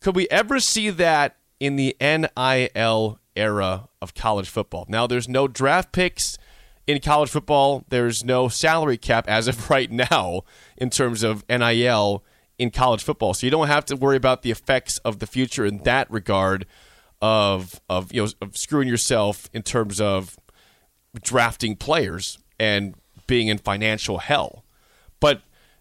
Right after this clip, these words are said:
you know, some people think that Texas A and M this year, you know, even though Jimbo says, "We didn't pay," you know, there's not a lot of money going to those players. I don't think people believe that. There's the belief that Texas A and M is trying to go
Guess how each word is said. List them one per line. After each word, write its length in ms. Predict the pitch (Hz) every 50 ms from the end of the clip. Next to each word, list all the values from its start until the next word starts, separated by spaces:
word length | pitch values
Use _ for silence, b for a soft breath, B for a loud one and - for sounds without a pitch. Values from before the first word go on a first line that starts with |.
| b _ -
you 60 | -
know, 60 | -
some 160 | - - 247 233
people 200 | 277 226 202 190
think 160 | - 196 190
that 140 | 180 156 -
Texas 340 | - 196 - - - -
A 140 | 175 175 156
and 100 | 135 139
M 220 | 156 165 143 127 104
this 260 | 113 110 - - -
year, 220 | 113 101 104 113 -
you 40 | - 123
know, 140 | 107 113 110
even 220 | 127 131 131 127
though 120 | 123 123 120
Jimbo 340 | - 131 131 131 127 117
says, 380 | 107 - - - 123 107 107 90 - _ _ -
"We 120 | 98 101
didn't 300 | 90 101 107 131 170 -
pay," 200 | - 117 98 92
you 140 | 87 87 104
know, 60 | 98
there's 180 | 98 110 120 120
not 140 | 127 123 151
a 40 | 165
lot 120 | 131 101
of 60 | 104
money 240 | 107 101 98 95 95
going 180 | - - 98 95
to 40 | 87
those 120 | 90 95
players. 380 | - - - 98 92 98 113 110 -
I 80 | 117 123
don't 140 | 117 92
think 160 | - 131 117 -
people 220 | - 131 - 110
believe 500 | - - 120 104 110 123 135 156 131 -
that. 300 | - 82 82 87 85 - b b b b b b b b _
There's 200 | 143 151 151 131
the 80 | 147
belief 280 | 123 104 139 151 165 160
that 200 | - 127 - -
Texas 340 | - 160 165 - 139 123 147
A 100 | 156 143
and 80 | 131 139
M 140 | 143 139 127
is 80 | 117
trying 360 | - - - 151 143 143 135
to 80 | 127 123
go 220 | 107 127 117 113